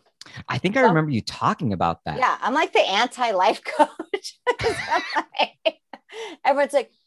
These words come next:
Speaker 2: "Don't get pressured." And it's not about, like, someone pressuring me. It was more like, "No, what else am I doing with this life, Zach? What, you know, I'm gonna stay home all day, not
Speaker 1: Yeah.
Speaker 2: do things."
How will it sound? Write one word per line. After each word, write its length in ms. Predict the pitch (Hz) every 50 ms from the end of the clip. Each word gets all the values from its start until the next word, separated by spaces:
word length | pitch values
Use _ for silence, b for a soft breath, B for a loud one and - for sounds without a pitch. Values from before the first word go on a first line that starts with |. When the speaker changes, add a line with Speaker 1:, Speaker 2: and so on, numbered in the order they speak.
| _ _ _ _ _ -
Speaker 2:
"Don't 480 | 240 240 233 233 240 247 254 269 262
get 260 | - 277 277 269 269
pressured." 840 | _ 247 247 247 240 233 226 - - 240 233 233 233 233 226 233 226
And 140 | - - 262
it's 160 | 269 285 -
not 100 | 403 466 523 523 403
about, 200 | - 254 233 214
like, 160 | 214 208 214
someone 340 | - - 233 214 214 208 - _ _
pressuring 460 | 208 190 180 - - 190 180 175 175 170
me. 320 | 175 180 202 240 294 320
It 60 | 302
was 180 | 262 226 214 214
more 180 | 226 226 226
like, 340 | 220 220 208 196 185 - - _ _ -
"No, 440 | 262 277 427 233 143 123 139 - _ _ _ _ _ _ _ _ _ _ _ _ _ _ _ _ _ _ _ _ _ _
what 160 | - 311 403
else 200 | 480 508 494 - 392
am 60 | 392
I 80 | 349
doing 240 | 262 240 262 302 349
with 100 | 330 269
this 220 | 185 156 147 - -
life, 200 | 117 117 127 143
Zach? 300 | - 147 165 214 - - _ _ _ _
What, 240 | _ - 160 - -
you 120 | - 220 254
know, 260 | 240 208 226 262 269 -
I'm 60 | 208
gonna 140 | 214 214 202
stay 220 | - - 226 202
home 260 | 190 165 165 175 196
all 180 | 220 226 226 226
day, 340 | 233 233 233 247 269 269 - _ _ _ _ _ -
not 220 | 202 - 117 -
Speaker 1:
Yeah. 140 | 165 170 180
Speaker 2:
do 60 | 202
things." 500 | 208 220 226 233 240 262 269 269 - -